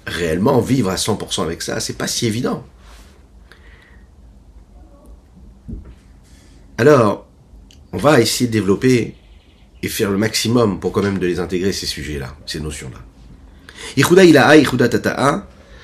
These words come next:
comment est-ce que dans notre vie de tous les jours, comment dans tous les petits détails de notre existence, on va voir que ces deux points de regard sur la réalité que nous pouvons avoir peuvent nous permettre de vivre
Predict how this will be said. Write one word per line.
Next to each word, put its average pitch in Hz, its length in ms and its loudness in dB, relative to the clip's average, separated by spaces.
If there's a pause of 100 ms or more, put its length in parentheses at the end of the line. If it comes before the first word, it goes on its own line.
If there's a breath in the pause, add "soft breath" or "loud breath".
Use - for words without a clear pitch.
(180 loud breath)
comment 156 220 4
est-ce 151 120 6
que 131 100 0
dans 113 120 4
notre 110 180 2
vie 156 80 2
de 131 100 0
tous 113 120 -6
les 104 120 2
jours, 127 460 -4
comment 107 180 0
dans 104 60 -2
tous - 120 -6
les 151 100 2
petits 120 220 -6
détails 117 300 6
de 131 80 2
notre 101 180 -2
existence, 98 720 -6 (420 loud breath)
on 113 60 -2
va 123 80 4
voir 143 100 2
que - 80 -6
ces 107 160 -2
deux 113 200 4
points 156 180 2
de 120 60 0
regard 120 540 2
sur 135 220 -4
la 107 100 2
réalité 92 440 -2
que - 100 -8
nous 92 80 -4
pouvons 98 280 -6
avoir 113 500 -4 (1000 soft breath)
peuvent 131 200 4
nous 113 60 -2
permettre 123 600 0 (520)
de 110 140 2
vivre 131 460 -2